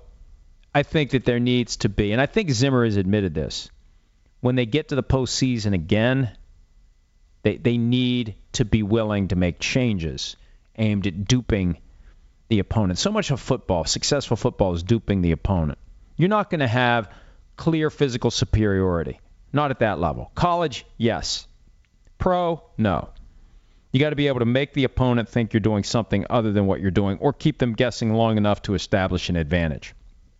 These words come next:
That's why the run-pass option is so good, and that's why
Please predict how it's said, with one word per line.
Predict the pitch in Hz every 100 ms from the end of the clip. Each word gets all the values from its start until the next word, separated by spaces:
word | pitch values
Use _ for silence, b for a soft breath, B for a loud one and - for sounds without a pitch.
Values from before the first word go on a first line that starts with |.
| _ _ _ -
That's | 123 -
why | 110
the | 107
run-pass | 107 101 110 101
option | 104 95 - 92
is | 85
so | - 85
good, | 82 101
and | 104
that's | 98 -
why | 101 98 90